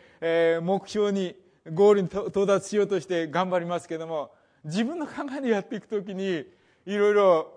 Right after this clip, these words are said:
あ、間違いがあったり、失敗があったり、えー、いろいろ挫折してしまったり、ゴールに到達できないことが多々ありますけれども、神様は良い行いを備えてくださった。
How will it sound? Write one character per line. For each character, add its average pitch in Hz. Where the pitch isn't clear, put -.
あ、 156
間 165
違 165
い -
が 170
あ 165
っ 160
た 165
り、 156
失 -
敗 170
が 165
あ 165
っ -
た 165
り、 151
え 151
ー、 196
い 202
ろ 214
い 208
ろ 185
挫 165
折 180
し -
て 185
し 175
ま 170
っ 160
た 180
り、 160
ゴ 175
ー -
ル 175
に 147
到 160
達 156
で 151
き 156
な 165
い 156
こ 160
と 151
が 143
多 156
々 160
あ 147
り 143
ま 147
す -
け 151
れ 143
ど 151
も、 147
神 339
様 202
は 165
良 196
い 226
行 160
い 131
を 135
備 175
え 208
て -
く -
だ 151
さ 143
っ -
た。 -